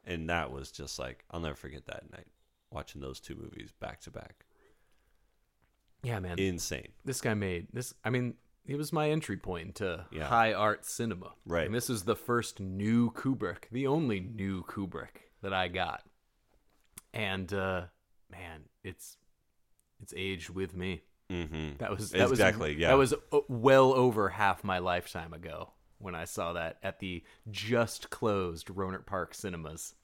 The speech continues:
Speaker 1: Yep.
Speaker 2: Man.
Speaker 1: Yep. I know. Like I said, the, this movie hit me a lot harder at forty than, than it did at
Speaker 2: <laughs> Yeah,
Speaker 1: twenty.
Speaker 2: I think I understand the themes a bit more than a first-year college student.
Speaker 1: Yeah.
Speaker 2: But if you've not seen Eyes Wide Shut, if you remember the hype,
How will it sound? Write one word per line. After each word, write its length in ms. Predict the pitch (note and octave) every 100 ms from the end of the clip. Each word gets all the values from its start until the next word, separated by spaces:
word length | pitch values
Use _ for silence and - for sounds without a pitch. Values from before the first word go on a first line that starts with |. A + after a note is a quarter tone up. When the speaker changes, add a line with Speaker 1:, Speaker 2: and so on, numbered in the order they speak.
| _
Speaker 1:
Yep. 320 | E2+ E2 F2 - _ _ _ _ -
Speaker 2:
Man. 80 | F2
Speaker 1:
Yep. 240 | E2 E2+ C#2+ _ _ _ _ _ -
I 80 | F2+
know. 180 | G2 F2+
Like 220 | E2 F2+
I 20 |
said, 280 | F2+ G2+ D2+
the, 360 | E2 E2 B1 D#2
this 160 | E2+
movie 440 | G#2 F2+ F2 E2 E2
hit 240 | E2+ F#2
me 80 | F2
a 80 | E2
lot 200 | D#2+ F2
harder 300 | F2+ F#2 D#2+
at 120 | C#2+
forty 340 | - F2+ D2+ D2
than, 300 | C#2+ C#2+ C2+ - -
than 120 | D#2
it 120 | D2+
did 120 | -
at 140 | - -
Speaker 2:
<laughs> 0 |
Yeah, 60 | -
Speaker 1:
twenty. 160 | E2
Speaker 2:
I 60 | D#3+
think 240 | - G3
I 100 | D#3+
understand 540 | D#3 D3 - - D3 B2+
the 80 |
themes 300 | A#2 C3+ A#2+
a 40 | A#2
bit 320 | A2+ F#3 E3+
more 300 | D3 C3 A2+
than 180 | G#2 G#2
a 160 | G#2 F#2 - - -
first-year 460 | C3 B2 - A2+
college 400 | - G#2+ G2 F2
student. 400 | - - E2+ E2
Speaker 1:
Yeah. 140 | D#2 D#2
Speaker 2:
But 200 | F2+ - - -
if 60 | D3
you've 100 | D3
not 240 | C3 A#2+
seen 220 | - A2
Eyes 180 | G2+ F#2+
Wide 160 | F#2+ F2
Shut, 160 | G2+
if 160 | F#2+ -
you 80 | C3+
remember 580 | F#2+ F2+ G2 G#2 F2+
the 120 | F2 E2+
hype, 420 | - - F#2